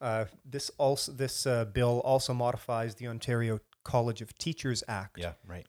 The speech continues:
Speaker 1: to require that a person successfully completes any require-, any prescribed examinations and training in anti-racism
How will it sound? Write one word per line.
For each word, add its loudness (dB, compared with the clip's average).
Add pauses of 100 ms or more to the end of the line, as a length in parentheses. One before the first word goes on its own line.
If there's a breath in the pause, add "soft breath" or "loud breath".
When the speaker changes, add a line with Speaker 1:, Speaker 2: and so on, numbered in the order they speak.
Speaker 1:
to -6
require 4
that 2
a -6
person 2
successfully 2
completes -2 (320)
any 4
require-, 4
any 4
prescribed 2
examinations 2
and -4
training -2 (220)
in 6
anti-racism -2